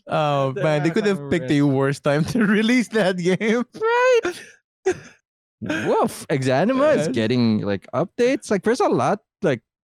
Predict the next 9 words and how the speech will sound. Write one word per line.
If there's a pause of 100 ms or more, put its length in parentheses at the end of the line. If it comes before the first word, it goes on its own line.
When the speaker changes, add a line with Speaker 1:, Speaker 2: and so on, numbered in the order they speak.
(120)
Speaker 2:
for
me
to
play
that
I
already
own. (160)
So